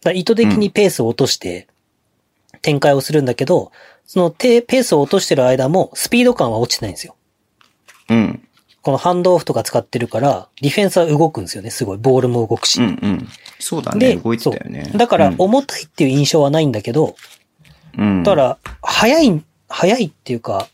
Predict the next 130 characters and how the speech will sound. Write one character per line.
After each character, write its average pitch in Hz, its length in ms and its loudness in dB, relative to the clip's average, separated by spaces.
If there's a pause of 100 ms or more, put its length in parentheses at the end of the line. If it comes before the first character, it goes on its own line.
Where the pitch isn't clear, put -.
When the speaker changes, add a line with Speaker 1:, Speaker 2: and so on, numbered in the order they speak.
(160)
Speaker 1:
こ 131 440 0
う、 - 480 -20
デ 160 100 -10
ィ - 20 -2
フ 254 60 2
ェ 254 100 4
ン 240 40 2
ス 233 100 -6
か 226 100 4
ら 214 80 2
速 180 280 -2
攻 208 160 2
み 170 120 -2
た 127 60 -2
い - 20 0
な 120 60 0
話 123 200 0
が 120 60 2
今 135 160 2
最 156 180 2
後 131 80 -2
の 110 100 -4
お 117 40 -4
便 120 180 0
り 110 60 -4
で 113 80 2
あ - 20 4
っ 117 60 -2
た - 140 -6
ん - 20 -8
で 98 80 -10
す - 60 -12
け - 100 -10
ど、 90 200 -8 (520)
そ 262 320 4
う 240 40 -2
感 208 320 -2
じ 226 140 2
さ 226 140 0
せ 214 120 0
る 208 120 4
の 123 180 0
は、 135 120 4
Speaker 2:
は 117 160 0
い。 - 80 -20
Speaker 1:
ハ 196 240 2
ー - 20 -
フ - 100 -14
コ 202 160 2
ー 190 40 0
ト 202 140 2
オ 202 60 2
フ - 80 -4
ェ 143 80 2
ン 120 60 -2
ス - 120 -6
で - 60 -6
コ - 140 0
ン 202 80 -2
ト 208 120 0
ロ 214 100 4
ー - 20 4
ル 214 100 4
オ 208 60 4
フ 196 100 -4
ェ 170 60 2
ン - 20 -2
ス - 120 -6
に 127 60 -4
入 165 180 0
っ 156 40 -8
て - 200 -4
も 151 220 2
動 139 240 2
き 175 140 -2
が 131 140 2
速 131 220 0
い 117 40 -4
ん 98 40 -10
で - 40 -16
す - 80 -14
よ 98 60 -12
ね。 101 180 -14
や 131 80 -4
っ - 60 -10
ぱ - 100 -8
り。 - 100 -10 (220)
綺 - 120 0
麗 120 140 0
で。 - 140 -18 (320)
Speaker 2:
う 120 60 0
ん 113 40 2
う - 20 0
ん 95 140 -4
う 98 80 -4
ん 95 180 -4
う 90 40 -8
ん 92 180 -6
う - 60 -14
ん。 87 80 -10
Speaker 1:
だ - 80 -20
か - 80 -14
ら 180 80 4
そ 214 160 2
う 214 40 6
い - 20 6
う 214 40 2
と 202 120 0
こ 208 100 2
が 196 140 2
三 147 260 0
円 139 140 2
の 135 100 2
魅 143 280 2
力 147 260 0
的 143 200 -2
な 131 120 2
部 135 140 0
分 117 120 -4
の 104 80 -6
一 - 160 -2
つ - 80 -8
だ - 80 -4
っ 101 80 -6
た - 100 -16
な 117 80 -4
っ 120 60 -6
て - 160 -12
い 92 100 -8
う。 - 100 -18